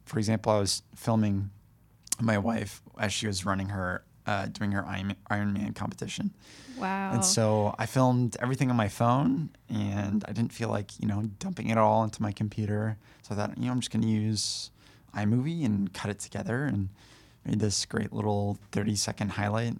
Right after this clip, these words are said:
Speaker 1: And she just goes around showing it to all of her coworkers and her friends.
Speaker 2: <laughs>
Speaker 1: Um,
Speaker 2: That's
Speaker 1: so,
Speaker 2: so
Speaker 1: yeah,
Speaker 2: cool.
Speaker 1: so I think, I think it comes in handy.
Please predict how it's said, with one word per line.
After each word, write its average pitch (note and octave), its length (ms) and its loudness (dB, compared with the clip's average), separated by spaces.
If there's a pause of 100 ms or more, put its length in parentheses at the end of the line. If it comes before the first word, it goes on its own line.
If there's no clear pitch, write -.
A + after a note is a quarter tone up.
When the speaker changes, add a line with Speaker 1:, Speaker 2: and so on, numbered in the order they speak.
Speaker 1:
And G2+ 180 -2
she - 220 -4
just G2+ 340 -4
goes G2+ 220 0
around F#2+ 480 0
showing G2+ 280 0
it - 100 -4
to G#2 120 -4
all G#2+ 160 -2
of G#2 60 -4
her A2 120 -2
coworkers G#2+ 520 -2
and - 80 -4
her G#2+ 100 -2
friends. A#3+ 360 -2
Speaker 2:
<laughs> D4 400 -6 (320)
Speaker 1:
Um, - 460 0
Speaker 2:
That's B3 100 -6
Speaker 1:
so, D3 80 4
Speaker 2:
so D3 60 4
Speaker 1:
yeah, D#3 180 0
Speaker 2:
cool. G#3 320 -6
Speaker 1:
so A2+ 80 0
I A2+ 60 0
think, G#2 260 -4
I G#3+ 80 -6
think F#3+ 140 -4
it - 100 -14
comes - 180 -8
in - 60 -10
handy. - 320 -8